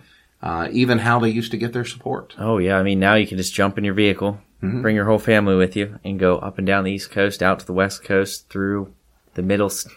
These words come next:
Speaker 2: the mid states there. And
Speaker 1: And it's a fa-, I mean, you, s-, you, in, in churches and, and in a broader sense, denominations as a whole have engaged in supporting their missionaries differently. But, you know, you take an independent church,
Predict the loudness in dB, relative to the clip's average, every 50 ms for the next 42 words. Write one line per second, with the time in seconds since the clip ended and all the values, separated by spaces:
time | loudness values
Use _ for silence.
0 | _ -2 -2 2 2 2 2 0 -4 2 4 4 4 4 2 0 -2 0 2 2
1 | 2 0 0 -2 -4 -4 -2 -2 -2 -2 -2 -2 0 0 2 4 4 4 4 4
2 | 4 2 2 0 -4 -6 -8 _ -12 -6 -4 -4 -4 -2 -2 -4 -4 -4 -6 -4
3 | -4 -4 -2 0 2 2 2 2 2 2 2 2 0 0 -2 -2 -2 -2 -4 -6
4 | -6 -6 -8 -14 _ _ _ -8 -8 -4 -2 2 4 4 4 2 0 -2 -4 -6
5 | -6 -6 -4 -4 -2 0 0 0 0 0 0 -2 -4 -6 -8 -8 -8 -10 -10 -4
6 | -2 0 0 0 0 -2 -6 -12 -20 -20 -20 -20 -20 -20 _ -2 -2 0 2 2
7 | 2 2 2 2 0 -2 -2 -4 -4 -6 -4 -2 0 0 0 0 -2 -4 -4 -4
8 | -4 -4 -4 -6 -6 -8 -6 -6 -6 -6 -6 -6 -8 -6 -6 -6 -6 -8 -10 -12
9 | -18 -20 -20 -20 -20 -20 _ _ _ -4 0 0 2 2 0 0 0 -2 -2 -2
10 | -4 -4 -4 -2 -2 -2 -2 -2 -2 -4 -4 -4 -4 -6 -2 0 2 2 2 0
11 | -2 -6 -12 -16